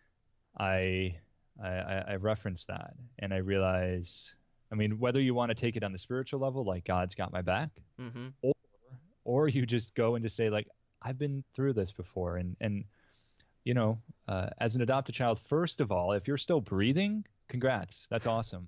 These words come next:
Speaker 1: Like, you deserve a pat on the back for that because it's really hard, or it's really
Speaker 2: Mm-hmm.
Speaker 1: easy, rather,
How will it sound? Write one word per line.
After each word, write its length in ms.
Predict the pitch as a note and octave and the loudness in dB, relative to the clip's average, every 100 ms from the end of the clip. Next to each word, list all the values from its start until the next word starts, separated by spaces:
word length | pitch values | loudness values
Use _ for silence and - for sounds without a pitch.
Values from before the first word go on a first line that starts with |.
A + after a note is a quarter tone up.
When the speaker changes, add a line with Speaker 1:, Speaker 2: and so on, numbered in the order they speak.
| - | -12
Speaker 1:
Like, 120 | G2 G2 | -12 -2
you 100 | A#2 | 0
deserve 340 | A#2+ A#2 B2 G#2+ | 0 2 2 0
a 60 | |
pat 280 | - A2 G#2 | -2 -2 0
on 80 | G2+ | 0
the 60 | F#2+ | -2
back 240 | F#2+ F#2 | -2 -4
for 100 | - | -8
that 220 | F#2 - - - | -10 -10 -14 -10
because 640 | G#2 G#2+ G2 G2 F#2 - _ _ _ | -4 0 2 2 -2 -6 _ _ _
it's 120 | - - | -8 0
really 180 | B2 A#2 | 2 2
hard, 340 | G#2+ F#2+ F2 E2+ - | 2 0 -2 -12 -4
or 60 | A#2+ | -2
it's 100 | A#2+ | 2
really 140 | C#3 | 2
Speaker 2:
Mm-hmm. 80 | A#2+ | 4
Speaker 1:
easy, 200 | B2+ G#2+ | 2 2
rather, 160 | F#2+ | -2